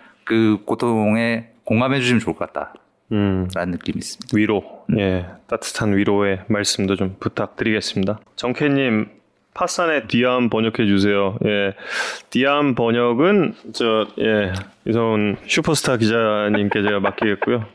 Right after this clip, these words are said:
Speaker 2: 어, 티마일체는 그러니까, 예, 정상적인 이야기라는 거죠.
Speaker 1: 음.
Speaker 2: 예. 그리고
Speaker 1: 네, 그럼요. 티마일체는 일반적 현상. 예.
Speaker 2: 예. 자, 그리고 이제 이어서 야구에 산다 일 선발이구나. 정말
Speaker 1: 음.
Speaker 2: 구창모 선수. 구창모 선수 얘기 또 하네요.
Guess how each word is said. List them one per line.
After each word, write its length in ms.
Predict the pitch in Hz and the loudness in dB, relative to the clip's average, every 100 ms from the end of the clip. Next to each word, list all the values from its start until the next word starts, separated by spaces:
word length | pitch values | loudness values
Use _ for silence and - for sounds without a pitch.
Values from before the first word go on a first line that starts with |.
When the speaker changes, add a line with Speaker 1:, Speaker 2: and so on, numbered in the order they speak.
| - - - - - - - - | -14 -8 -6 -6 -6 -8 -10 -6
Speaker 2:
어, 140 | - 117 | -4 0
티마일체는 600 | 247 269 262 - 254 226 | 2 4 2 2 4 4
그러니까, 280 | 202 196 196 147 | 4 4 2 2
예, 40 | 143 | 0
정상적인 600 | 131 139 180 170 170 156 | 0 0 2 2 2 2
이야기라는 920 | 113 117 110 110 101 107 - 107 104 | 2 2 2 2 2 2 0 0 2
거죠. 380 | 98 98 107 104 - | 2 2 0 -2 -2
Speaker 1:
음. 200 | 101 85 80 | 0 0 0
Speaker 2:
예. 320 | 107 104 104 107 - | 0 0 -2 -6 -4
그리고 140 | 117 | 0
Speaker 1:
네, 80 | 120 | 2
그럼요. 380 | 147 147 151 120 | 2 2 0 0
티마일체는 1300 | 120 196 190 175 165 156 147 143 135 127 139 143 131 - | 2 2 2 0 0 2 2 2 2 2 2 2 0 0
일반적 380 | 180 190 175 139 | 0 2 2 0
현상. 240 | 104 85 82 - - | -2 -4 -8 -10 -8
예. 80 | - 120 | -4 -2
Speaker 2:
예. 320 | 117 107 101 101 - | -2 -2 -4 -6 -14
자, 360 | - 143 120 107 | -4 0 0 0
그리고 460 | 127 151 180 220 202 | 0 2 2 4 4
이제 260 | 135 139 127 | 2 2 2
이어서 960 | 156 196 202 185 208 196 135 107 101 95 | 4 4 2 2 2 4 4 2 0 -2
야구에 600 | - 113 147 165 185 190 | -2 0 2 2 4 4
산다 240 | 175 175 170 | 4 2 4
일 100 | 170 | 2
선발이구나. 600 | 170 156 135 110 123 101 | 2 2 2 2 2 -2
정말 380 | - 107 110 120 | -2 0 0 0
Speaker 1:
음. 80 | 113 | 0
Speaker 2:
구창모 380 | 107 - 170 143 | 0 2 2 2
선수. 240 | 117 104 | 2 0
구창모 340 | - 165 165 | -2 0 2
선수 240 | 156 151 139 | 4 2 2
얘기 160 | 123 | 2
또 120 | 120 214 | 2 2
하네요. 240 | 170 120 | 2 0